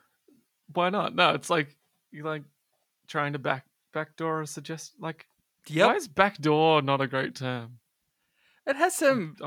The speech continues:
Speaker 1: I'm bringing it back.
Speaker 2: No, it's got some implications.
Speaker 1: Backdoor.
Speaker 2: Your butt, John.
Speaker 1: Yeah, I know what implications you're making, but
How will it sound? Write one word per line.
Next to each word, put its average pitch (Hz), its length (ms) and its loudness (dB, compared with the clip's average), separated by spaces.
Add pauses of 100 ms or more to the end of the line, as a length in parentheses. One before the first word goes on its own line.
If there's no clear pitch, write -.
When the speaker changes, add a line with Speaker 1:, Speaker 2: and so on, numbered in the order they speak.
Speaker 1:
I'm 127 60 -8
bringing 196 260 2
it 143 160 0
back. - 260 -2 (580)
Speaker 2:
No, 254 200 6
it's 220 320 6
got 254 180 6
some 349 180 0
implications. 190 1000 2 (1400)
Speaker 1:
Backdoor. 139 680 -16 (1500)
Speaker 2:
Your 120 120 -10 (100)
butt, 143 300 2
John. 139 360 -12 (720)
Speaker 1:
Yeah, 208 200 6
I 190 140 6
know 233 240 2
what 185 340 2
implications 156 540 0
you're 135 80 0
making, 147 360 -2
but 139 180 -2